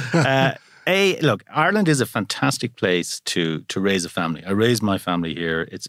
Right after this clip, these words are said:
Dublin is an amazing city to live and work in, but we, we clearly have a problem on housing. We have a problem generally, I would say, in terms of public infrastructure. Um,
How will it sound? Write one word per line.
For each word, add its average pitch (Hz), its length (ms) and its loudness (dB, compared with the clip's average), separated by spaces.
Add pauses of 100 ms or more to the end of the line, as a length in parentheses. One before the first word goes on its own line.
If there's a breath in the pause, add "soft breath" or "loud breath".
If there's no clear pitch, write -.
(140)
Dublin 139 320 2
is 107 120 -2
an 101 80 -2
amazing 101 520 0
city 87 440 -4 (400)
to 113 100 0
live 107 220 2
and 95 160 0
work 85 240 -4
in, 78 140 -6
but 117 140 0
we, 117 260 0
we 143 160 -2
clearly 175 540 0
have 98 180 -2
a 92 40 -6
problem 80 480 -6 (580)
on 104 160 0
housing. 82 500 -6 (400 loud breath)
We 127 160 0
have 143 160 0
a 139 60 0
problem 123 500 0
generally, 113 560 2
I 87 80 -4
would 85 160 -6
say, 90 220 0
in 82 100 -4
terms 85 240 -4
of 80 100 -18
public 85 320 -6
infrastructure. - 520 -12 (500)
Um, 87 640 -4